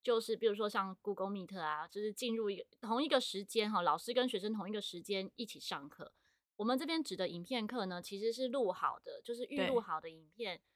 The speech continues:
Speaker 1: 然后传给这个学生
Speaker 2: 对。
Speaker 1: 这样的方式，因为有，我怕听众会听不懂，所以解释一下。
Speaker 2: <laughs> OK，好。
Speaker 1: 因为像我们自己周遭的朋友或学生，像我自己学生都蛮习惯这样的方式了。
Speaker 2: 对。
Speaker 1: 那像，因为像我的学生来说，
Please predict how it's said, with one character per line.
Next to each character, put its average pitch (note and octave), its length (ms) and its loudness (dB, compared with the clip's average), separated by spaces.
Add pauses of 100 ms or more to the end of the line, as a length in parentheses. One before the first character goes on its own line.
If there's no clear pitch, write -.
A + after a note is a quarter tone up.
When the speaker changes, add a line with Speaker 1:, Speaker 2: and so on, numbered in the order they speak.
(160)
Speaker 1:
然 F3+ 120 -6
后 G#3 200 2
传 F#3 240 -2
给 F3+ 140 -2
这 F3+ 180 -6
个 E3+ 100 -6
学 D3 220 -12
生 D3 320 -10
Speaker 2:
对。 F#3+ 140 4
Speaker 1:
这 - 60 -6
样 F3+ 160 0
的 D#3 80 -12
方 D#3 260 -8
式， - 200 -10
因 A3 100 -6
为 B3 100 2
有， D#3+ 180 2
我 E3+ 100 -6
怕 G3 220 2
听 G3+ 180 -8
众 F#3+ 160 -2
会 F#3 120 -2
听 F#3 160 -6
不 F#3 100 -8
懂， - 220 -16
所 G3+ 120 -4
以 A3+ 120 6
解 G#3+ 200 2
释 A#3 180 -2
一 G3+ 160 2
下。 A3 220 0
Speaker 2:
<laughs> - 20 4
OK， G#3+ 280 8 (120)
好。 G#3+ 140 12 (160)
Speaker 1:
因 E4+ 80 4
为 F#4 60 4
像 F4+ 160 6
我 A#3+ 60 8
们 G3+ 180 0
自 C4 80 -6
己 A3 100 -2
周 G#3 180 0
遭 G3 300 6
的 E3+ 260 -2
朋 F#3+ 260 -8
友 G3 120 2
或 A#3 140 6
学 E3 180 -2
生， E3 180 -6
像 A3 140 -2
我 E3+ 80 -2
自 G#3+ 100 -12
己 G3 60 -4
学 E3 140 -8
生 E3+ 120 -14
都 A#3+ 140 0
蛮 G3 240 0
习 E3 200 -12
惯 F3+ 260 -2
这 F#3 80 -8
样 E3 100 -4
的 C#3+ 100 -14
方 D3 240 -10
式 - 280 -10
了。 - 80 -20 (100)
Speaker 2:
对。 G3+ 320 0
Speaker 1:
那 E4+ 100 0
像， D4+ 300 4 (180)
因 E4+ 140 0
为 C#4+ 80 2
像 C#4+ 160 2
我 F3+ 100 2
的 E3+ 100 4
学 F3+ 140 -4
生 G#3 180 -4
来 E3 180 -2
说， E3+ 400 -2